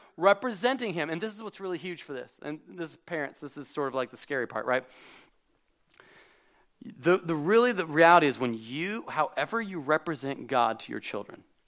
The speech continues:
they're either gonna have to overcome that or be blessed by it. <laughs> Let me, watch this, ready? Ready? However it is that you <laughs> raise your children,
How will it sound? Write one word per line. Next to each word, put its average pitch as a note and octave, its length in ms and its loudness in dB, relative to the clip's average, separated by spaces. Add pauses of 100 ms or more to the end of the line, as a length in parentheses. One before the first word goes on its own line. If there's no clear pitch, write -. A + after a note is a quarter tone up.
(480)
they're D3 160 2
either E3+ 220 2
gonna D3+ 100 4
have - 80 0
to C3+ 120 -6
overcome C#3 580 0
that G#3+ 220 6
or C#3 80 0
be C3 120 -2
blessed A#2+ 320 0
by F#2+ 140 -4
it. - 200 -14 (1800)
<laughs> - 340 -12 (1300)
Let D#3 140 8
me, F3+ 120 10 (680)
watch D#3 240 12
this, B2 200 2
ready? D#3 300 10
Ready? D#3+ 240 10
However F#3+ 760 10
it C4 160 6
is G#3+ 260 6
that G3 120 2
you F3 160 -4
<laughs> - 20 -4
raise D#3 420 0
your G#3+ 80 0
children, - 480 -4